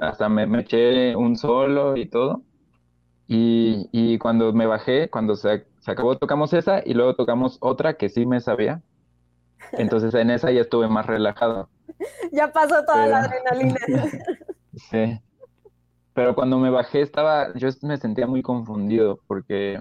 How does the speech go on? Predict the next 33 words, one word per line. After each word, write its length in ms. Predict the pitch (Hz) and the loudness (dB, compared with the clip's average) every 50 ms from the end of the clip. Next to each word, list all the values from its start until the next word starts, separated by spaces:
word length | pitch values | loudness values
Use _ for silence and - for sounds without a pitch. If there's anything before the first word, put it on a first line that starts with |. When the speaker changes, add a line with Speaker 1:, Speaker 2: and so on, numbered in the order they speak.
| 107 110 - _ _ _ _ _ _ _ _ _ - - _ _ _ _ _ _ | -12 -16 -20 _ _ _ _ _ _ _ _ _ -20 -20 _ _ _ _ _ _
Speaker 1:
como 280 | - - 110 113 113 107 | -6 -2 0 0 0 0
que 540 | - 113 113 113 113 113 113 113 113 113 110 110 | 0 0 2 2 4 4 4 4 2 2 0 0
sentía 420 | - 117 113 113 135 139 147 131 | 0 -2 0 2 2 2 2 2
que 120 | - 143 131 | 2 0 2
lo 120 | 127 123 117 | 2 4 4
había, 360 | 113 117 120 120 117 113 - _ _ _ _ _ _ _ _ | 4 4 4 4 2 2 0 _ _ _ _ _ _ _ _
que 80 | 110 | -4
lo 80 | 98 104 | -2 0
había 160 | 107 117 120 | 2 2 2
hecho 240 | 120 117 - - 113 | 2 0 -2 -4 -4
mal. 400 | 110 110 110 107 104 101 90 - _ _ _ _ _ _ _ _ _ _ _ _ _ _ _ _ _ _ | -4 -2 -2 -2 -4 -6 -8 -12 _ _ _ _ _ _ _ _ _ _ _ _ _ _ _ _ _ _
Porque, 1160 | - 110 107 107 - - 110 110 110 107 110 110 107 107 107 107 107 107 107 107 107 107 110 113 120 _ _ _ _ _ _ _ _ - - _ _ _ _ _ _ _ _ _ _ _ _ _ _ _ _ - | -10 -8 -8 -6 -4 -2 0 2 2 2 2 2 2 2 2 2 2 0 0 0 0 -2 -4 -6 -8 _ _ _ _ _ _ _ _ -20 -20 _ _ _ _ _ _ _ _ _ _ _ _ _ _ _ _ -20
se-, 200 | 104 - 127 123 - 87 82 - 110 | -8 -4 -4 -2 -2 -4 -6 -8 -6
porque 360 | - 123 120 113 - 120 123 | -4 -4 -2 -2 0 0 2
no, 180 | 120 131 139 147 | 2 2 2 2
no 220 | 135 147 147 147 | 0 0 0 0
sabía 300 | 147 165 156 156 156 151 - | 0 0 2 2 0 0 0
qué 60 | 151 | 0
había 140 | 143 147 139 | 0 0 0
pasado, 360 | - 127 123 139 135 131 123 | 0 0 -2 0 0 2 2
o 60 | 107 101 | 0 0
sea, 180 | 117 107 104 104 | 0 -2 -2 0
como 260 | 113 110 107 104 101 | 0 0 0 -2 -2
que 220 | - 110 101 98 104 | 0 0 2 2 2
di-, 160 | 110 110 - | 2 2 2
o 80 | - 110 | 0 0
sea, 140 | 117 107 104 | 0 0 0
como 180 | 117 113 113 | 0 0 0
que 100 | - 117 | 0 -2
dije, 160 | 113 - - | -2 -2 -4
"Es 80 | 127 - | -6 -4
que, 200 | - 143 135 120 | -2 0 0 -2
pues, 300 | 101 - 113 113 - _ | -2 -6 -10 -12 -12 _